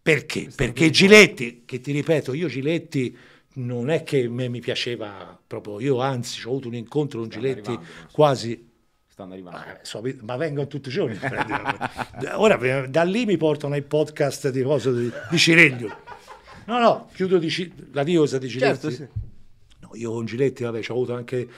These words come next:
Speaker 1: so, una mezza lite, quindi non è che,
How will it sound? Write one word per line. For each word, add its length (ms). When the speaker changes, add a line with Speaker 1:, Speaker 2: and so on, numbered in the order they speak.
Speaker 1:
so, 340
una 320
mezza 320
lite, 580
quindi 200
non 120
è 160
che, 240